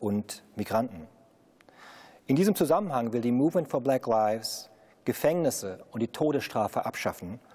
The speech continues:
und fordert tiefgreifende Veränderungen in der Polizeiarbeit. So fordert sie zum Beispiel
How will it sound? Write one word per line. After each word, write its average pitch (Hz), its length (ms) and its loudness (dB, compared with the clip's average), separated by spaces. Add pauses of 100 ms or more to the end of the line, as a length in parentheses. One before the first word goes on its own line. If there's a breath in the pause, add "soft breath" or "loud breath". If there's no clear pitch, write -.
(260 loud breath)
und 113 120 -4
fordert 123 380 2
tiefgreifende 135 720 -2
Veränderungen 101 840 0
in 107 120 -6
der 101 80 2
Polizeiarbeit. 110 920 -2 (2000 loud breath)
So 131 140 0
fordert 196 320 2
sie 196 80 -6
zum 156 160 -2
Beispiel 117 500 0